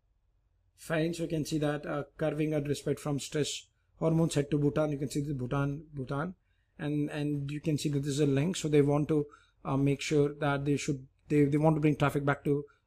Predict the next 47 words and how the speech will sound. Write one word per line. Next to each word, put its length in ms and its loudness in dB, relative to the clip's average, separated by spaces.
to 100 -6
this 200 -4
page 200 2
as 120 0
well. 120 2
So 100 -6
you 60 -2
can 120 -2
see 120 -4
this 100 -6
is 140 -4
in 180 2
blog, 240 -2
and 140 -2
that's 100 -2
why 80 2
you 60 2
should 160 0
have 140 2
a 20 -4
strategy 480 2
of 100 4
writing 260 4
a 60 2
blog. 240 2
That's 140 0
how 80 6
you 80 2
wanna, 180 2
uh, 100 0
bring 300 -2
traffic 360 -2
back 200 -2
to 60 -2
your 40 -2
site 320 -2
from 300 -2
a 40 0
blog 300 -2
as 180 -4
well. 120 -4
So 120 -10
that, 260 -6
that's 320 -6
really 160 0
very 160 0
important. 500 -6